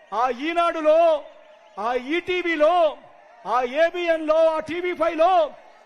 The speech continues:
అడ్వర్టైజ్‌మెంట్లతో ఊదరగొట్టారు. గుర్తున్నాయా? గుర్తున్నాయా?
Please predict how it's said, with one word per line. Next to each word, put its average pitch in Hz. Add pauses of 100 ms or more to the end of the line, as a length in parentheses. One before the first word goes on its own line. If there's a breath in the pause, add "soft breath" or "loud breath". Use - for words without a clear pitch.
అడ్వర్టైజ్‌మెంట్లతో 349 (200)
ఊదరగొట్టారు. 359
గుర్తున్నాయా? 381 (2000)
గుర్తున్నాయా? 381